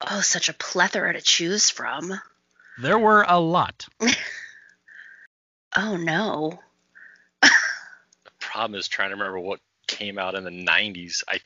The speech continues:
Speaker 3: think I have one that came out in the nineties, if I remember correctly.
Speaker 2: Well, go ahead and throw it out there.
Speaker 3: <clears throat> Go with, um,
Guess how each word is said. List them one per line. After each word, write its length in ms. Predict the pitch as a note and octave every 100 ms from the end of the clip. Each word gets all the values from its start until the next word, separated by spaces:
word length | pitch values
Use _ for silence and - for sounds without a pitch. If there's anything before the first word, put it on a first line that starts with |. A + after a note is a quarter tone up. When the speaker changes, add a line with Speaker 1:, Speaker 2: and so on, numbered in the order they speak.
| -
Speaker 3:
think 220 | A2+ B2 -
I 100 | F#2+
have 180 | G2 F2
one 160 | F2+ E2+
that 140 | -
came 240 | - F#2+ E2+
out 160 | E2
in 80 | E2
the 60 | E2
nineties, 440 | D#2+ D#2 E2 D#2 -
if 20 |
I 60 | E2
remember 460 | D#2 E2 D#2 D2
correctly. 540 | - D2+ A#1+ - - - -
Speaker 2:
Well, 160 | G2+ -
go 100 | A2+
ahead 100 | C3
and 60 | C#3+
throw 140 | D#3+
it 80 | F3+
out 120 | G3
there. 160 | C#3 C3 _ _ _ _ _ _ _ _ - _
Speaker 3:
<clears throat> 600 | - D#3+ B2+ A2+ - E2
Go 140 | G#2+ G#2+
with, 260 | G#2 - G2
um, 300 | F2+ E2+